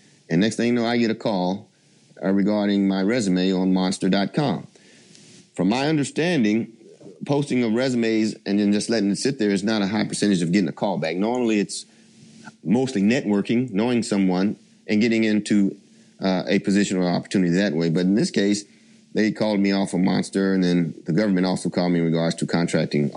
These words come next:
um, officer positions. And it didn't take long. And I was very happy to get the first call, and I was,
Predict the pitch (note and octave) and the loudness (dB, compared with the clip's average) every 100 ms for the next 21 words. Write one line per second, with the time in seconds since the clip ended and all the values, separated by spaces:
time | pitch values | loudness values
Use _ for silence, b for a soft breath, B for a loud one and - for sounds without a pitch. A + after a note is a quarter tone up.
0 | - C#2 C2+ B1+ B1+ A#1+ F2 D#2 D#2 - | -8 -6 -4 -2 -4 -4 -4 -2 -4 -2
1 | D2+ C#2+ - - B B B B C#3+ E3 | 0 0 0 -4 B B B B 0 0
2 | F#3 F#3 E3+ D3+ F#2 - _ _ _ - | 0 0 0 -2 -4 -8 _ _ _ -4
3 | F#2+ F#2+ F#2 G2 G2 F#2+ - - G#2+ A2+ | -2 0 0 0 0 -2 -4 -4 -2 0
4 | A2+ A2+ A2+ G2+ G2 A2 G#2 A2+ A2 - | 0 0 0 0 0 -2 -2 -2 -2 -2
5 | A#2+ C3 G2+ F2 F2+ | -2 -2 0 0 -2